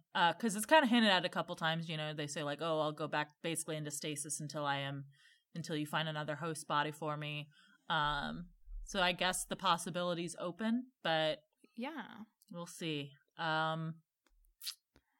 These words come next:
Speaker 1: any other
Speaker 2: Mm-hmm.
Speaker 1: serious theories from this one? No, I don't think so, really.
Speaker 2: I had one about the, I guess the Andalite that they let live
Speaker 1: Mm.
Speaker 2: in orbit. That maybe that Andalite would, 'cause they,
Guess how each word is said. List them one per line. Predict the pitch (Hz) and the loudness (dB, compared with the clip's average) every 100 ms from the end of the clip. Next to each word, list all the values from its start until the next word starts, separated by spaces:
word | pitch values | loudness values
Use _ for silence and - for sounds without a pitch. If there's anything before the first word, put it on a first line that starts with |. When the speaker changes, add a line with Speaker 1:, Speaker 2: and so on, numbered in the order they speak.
| _ 233 | _ -14
Speaker 1:
any | 202 202 _ | -12 -12 _
other | 170 180 170 | -10 -6 -6
Speaker 2:
Mm-hmm. | 160 - 226 | -8 -10 -4
Speaker 1:
serious | 214 165 156 151 - - | -2 -2 -4 -6 -16 -12
theories | 165 151 147 - | -8 -6 -6 -8
from | 151 | -12
this | 147 170 | -10 -10
one? | 160 | -2
No, | 214 | 0
I | 302 | 2
don't | 302 302 | 2 0
think | 285 254 | -2 -4
so, | 196 170 | -2 0
really. | 160 160 170 180 _ _ _ - _ _ _ - | 0 -2 -2 -6 _ _ _ -20 _ _ _ -4
Speaker 2:
I | 285 | -4
had | 370 381 294 | -4 -6 -6
one | 226 214 214 208 202 202 - | -2 0 2 0 -2 -4 -4
about | 202 190 - 185 185 - 190 | -4 -2 0 2 2 0 -6
the, | 202 190 190 190 - | -6 -4 -4 -6 -6
I | 196 | -2
guess | 269 349 | 0 2
the | - | 2
Andalite | 214 220 220 208 | 0 0 2 0
that | 202 | 0
they | 202 196 | -4 -2
let | 175 - | -4 -4
live | 180 170 185 190 | -4 -4 -4 -4
Speaker 1:
Mm. | 185 180 156 | -2 -2 -4
Speaker 2:
in | 151 | -6
orbit. | - 190 202 180 - - _ _ _ _ _ - | -6 -4 -4 -4 -6 -12 _ _ _ _ _ -8
That | 190 | -6
maybe | 196 190 185 185 180 175 - | -6 -6 -6 -8 -10 -12 -12
that | 196 185 - | -8 -6 -6
Andalite | 185 185 - | -8 -10 -10
would, | 185 - | -12 -10
'cause | 220 208 - | -10 -10 -8
they, | 196 214 202 | -2 0 -2